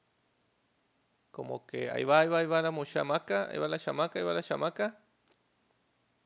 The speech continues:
A ver, ¿le puedo hacer más zoom? Ah, no, ya no se puede hacer más zoom. ¿Cómo me salgo de acá?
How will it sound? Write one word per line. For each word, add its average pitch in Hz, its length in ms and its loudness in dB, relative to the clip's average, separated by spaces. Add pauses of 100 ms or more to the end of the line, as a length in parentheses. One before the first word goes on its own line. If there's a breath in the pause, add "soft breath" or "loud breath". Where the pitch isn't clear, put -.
(300)
A 123 60 -2
ver, 127 240 2
¿le 127 80 2
puedo 139 140 8
hacer 160 160 4
más 170 160 2
zoom? 202 220 0 (1040)
Ah, - 100 -2
no, 123 120 -2
ya 123 80 -2
no 127 80 -4
se 131 100 -14
puede 131 200 -2
hacer 131 160 -8
más 131 140 -8
zoom. 131 180 -8 (1600)
¿Cómo 147 200 0
me 147 80 0
salgo 151 260 4
de 139 80 6
acá? 175 380 2